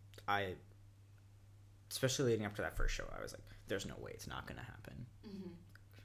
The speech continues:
Speaker 1: Like, it couldn't even enter my mind that it wouldn't have worked out.
Speaker 2: Yeah, cool.
Speaker 1: Like, so.
Speaker 2: You were like, "Fuck, it's do-, it's
Speaker 1: It's,
Speaker 2: happening." <laughs>
Speaker 1: yeah.
Speaker 2: And you kickstarted that. Like, did you do, like, a fundraiser for that?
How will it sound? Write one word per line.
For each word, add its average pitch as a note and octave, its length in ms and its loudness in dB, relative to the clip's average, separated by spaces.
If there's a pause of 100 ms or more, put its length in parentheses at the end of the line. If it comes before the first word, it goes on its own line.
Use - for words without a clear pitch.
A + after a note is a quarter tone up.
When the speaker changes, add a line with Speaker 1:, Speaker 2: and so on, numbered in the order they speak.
Speaker 1:
Like, A#2+ 120 8
it B2+ 220 6
couldn't D#3 180 8
even A#2+ 260 6
enter G#2 360 2
my F#2+ 100 2
mind F#2 340 0
that F2 100 -2
it E2+ 140 -6
wouldn't F#2 220 -2
have - 120 -6
worked - 240 -6
out. - 220 -6 (100)
Speaker 2:
Yeah, A3 240 -4 (140)
cool. G#3 200 -4
Speaker 1:
Like, - 220 -4 (640)
so. - 360 -6 (100)
Speaker 2:
You F#3+ 80 -12
were F#3 140 -14
like, - 120 -16 (180)
"Fuck, - 180 -16
it's - 200 -14 (100)
do-, - 80 -14 (140)
it's - 140 -4
Speaker 1:
It's, A2 180 0
Speaker 2:
happening." - 480 0
<laughs> - 0 -
Speaker 1:
yeah. G#2 280 6 (340)
Speaker 2:
And A3+ 180 0
you B3 140 6
kickstarted F#3 580 -2
that. F3 220 -4
Like, E3+ 200 -6
did F3+ 140 -6
you F2+ 120 -8
do, F2+ 80 -8 (100)
like, F#2 160 -6
a - 180 -10
fundraiser A#2 440 -4
for B2 120 -6
that? B2 380 -2